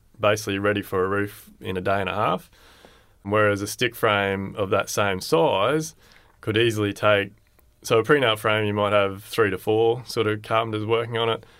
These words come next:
A stick frame, you might have the same number or even maybe a couple more guys, but you could take three, four, five days to get to the same point. So,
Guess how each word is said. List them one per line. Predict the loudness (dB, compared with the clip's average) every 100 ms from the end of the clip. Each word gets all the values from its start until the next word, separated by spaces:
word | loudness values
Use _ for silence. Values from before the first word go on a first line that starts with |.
| _ _ -10
A | -8
stick | -2 -4
frame, | 0 0 0 -2 -6 -10 -6
you | -2
might | 0 0
have | -2
the |
same | -2 0 0 0
number | -2 -2 -2 0
or |
even | -2 -2 -8 -6
maybe | -4 -4
a | -4
couple | -4 -4
more | -4 -2
guys, | 0 2 2 2 0
but | -4 -2 -2 -4 _
you | -10 -8
could | -6 -4
take | -2 -2 -2
three, | -2 -2
four, | -4 -6 -6
five | -2 0 0 0
days | -2 -2 -6
to | -8
get | -10 -8
to | -10
the |
same | -6 -4 -4 -4
point. | -6 -6 -8
So, | -10 -10